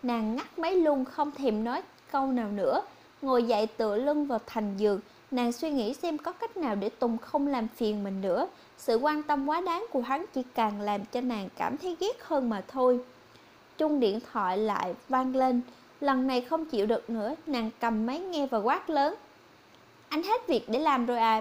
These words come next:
biết mấy giờ không mà còn gọi làm phiền, anh không thấy xấu hổ à?" "Tôi, tôi xin lỗi, tôi vừa nhận được tin nhắn của cô nên mới biết số để gọi lại hỏi thăm, xin lỗi." À, Vân Anh hoảng hốt đặt tay lên miệng như muốn ngăn lại những lời nói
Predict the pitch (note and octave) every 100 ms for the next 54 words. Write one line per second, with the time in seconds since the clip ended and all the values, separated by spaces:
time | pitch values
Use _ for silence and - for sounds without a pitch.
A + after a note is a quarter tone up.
0 | - F#4 G4+ D#4+ F4+ - D#4+ B3+ A3+ A3+
1 | - D4 C#4 A#3 - G#3+ G#3 F3+ A#3 A3
2 | A#3 A#3 A3 A3 - - C#4+ D#4 F#4 F#4+
3 | G#4+ - A4+ B3+ F3 D4 D#4+ F#3 G#3 -
4 | - - - - D4 D4 C#4+ C#4 C#4+ C4
5 | G#3+ G3+ E4+ - - - D#4 C#4 A3+ A3
6 | G3 G#3+ G3+ - C4+ C#4 E4+ - - -
7 | D4 C4+ C4 C4+ C4 E4+ F4+ G4 B4 -
8 | D4 C#4 G#4+ G#4 - - - - - G#3
9 | G3+ - F3+ A3 - A3 - - D#4 C4+
10 | B3+ - - - D4 C#4 A3 - F4 -
11 | - - - - - - - B3 A#3+ C#4+
12 | D4 D4 C#4 B3+ G3+ D4+ G4 F4+ C4 -
13 | - C4+ C4 C4 B3 G3 - - C#4 D#4
14 | G4 E4 C#4+ C4 - - G3 A#3 D4 B3
15 | G#3 A3+